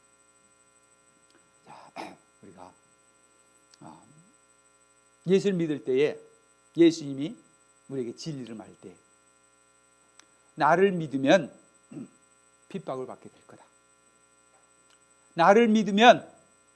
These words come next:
가난해질지도 모른다. 나를 믿으면은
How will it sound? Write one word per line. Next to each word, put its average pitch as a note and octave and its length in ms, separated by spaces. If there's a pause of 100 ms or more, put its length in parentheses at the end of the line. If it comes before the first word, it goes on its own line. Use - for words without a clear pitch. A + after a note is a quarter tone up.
(280)
가난해질지도 C#3 720
모른다. F#2 380 (1300)
나를 G3+ 360
믿으면은 A3+ 640